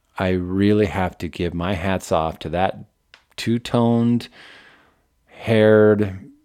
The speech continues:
singer. You know, her brother actually is a really talented guy. I, I kinda went running down a, uh, rabbit hole with this last night. I was kinda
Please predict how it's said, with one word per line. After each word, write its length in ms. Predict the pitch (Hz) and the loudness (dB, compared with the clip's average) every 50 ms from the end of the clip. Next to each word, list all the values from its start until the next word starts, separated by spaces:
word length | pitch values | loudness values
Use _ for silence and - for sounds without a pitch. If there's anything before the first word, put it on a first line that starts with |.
| _ _ _ _ _ _ _ _ _ _ _ _ _ _ _ _ _ _ _ - | _ _ _ _ _ _ _ _ _ _ _ _ _ _ _ _ _ _ _ -16
singer. 720 | - - - - - 107 104 110 110 107 110 110 107 104 - - - - - | -14 -12 -8 -4 -2 0 2 2 2 2 2 2 2 0 -2 -6 -14 -12 -2
You 100 | - 143 | 2 4
know, 140 | 143 147 135 | 4 4 4
her 340 | - - - - 160 175 190 | 2 0 -4 -2 0 0 0
brother 680 | 190 - - - 107 107 107 101 90 73 69 73 - - - _ _ _ _ _ _ _ _ _ _ _ - | 0 -2 2 4 6 6 6 6 4 0 -6 -8 -14 -16 -20 _ _ _ _ _ _ _ _ _ _ _ -6
actually 640 | - 92 85 - - - 92 82 85 87 - - - _ - | -4 -4 -4 -6 -6 -8 -8 -8 -8 -10 -12 -14 -18 _ -10
is 180 | - 110 95 - | -8 -8 -8 -8
a 180 | 95 98 92 | -8 -8 -8
really 580 | 90 90 101 95 92 92 95 98 95 90 85 85 | -8 -8 -8 -8 -6 -2 -2 0 0 0 -2 -4
talented 540 | 82 - 92 87 82 82 80 78 78 78 - | -6 -6 -8 -8 -8 -8 -8 -10 -12 -10 -8
guy. 420 | 90 82 82 82 82 85 92 98 - | -6 -6 -6 -6 -6 -6 -6 -8 -6
I, 80 | - 98 | -6 -8
I 40 | 101 | -8
kinda 480 | - - - 131 131 120 110 104 98 - - | -6 -2 0 2 4 4 4 4 2 -2 -6
went 340 | - - - 110 110 107 90 | -14 -8 -2 0 2 2 0
running 480 | 92 101 98 101 101 104 101 95 92 85 | 0 2 2 4 4 4 2 2 0 0
down 460 | 90 90 87 87 87 87 87 87 - | -2 -4 -4 -2 -4 -4 -4 -6 -8
a, 500 | - - 85 85 82 80 80 80 78 80 | -10 -12 -10 -10 -8 -8 -8 -8 -8 -8
uh, 280 | 78 78 76 71 73 76 73 - _ _ _ _ _ _ _ _ _ _ _ _ _ _ _ _ _ _ - - - | -8 -8 -8 -10 -10 -12 -14 -16 _ _ _ _ _ _ _ _ _ _ _ _ _ _ _ _ _ _ -14 -12 -4
rabbit 400 | - 90 98 101 110 104 85 67 | 2 6 8 8 8 8 6 2
hole 240 | 82 80 85 85 85 | 2 4 4 4 4
with 180 | 82 78 - | 2 0 -2
this 220 | - 87 80 - - | -2 -4 -4 -2 -2
last 300 | 87 80 80 78 - - | -2 -2 -2 -2 -6 -6
night. 220 | 85 80 80 80 | -6 -6 -4 -4
I 80 | 80 80 | -4 -4
was 160 | 80 80 - | -6 -6 -8
kinda 360 | - - 92 87 82 78 73 | -6 -6 -6 -6 -6 -8 -10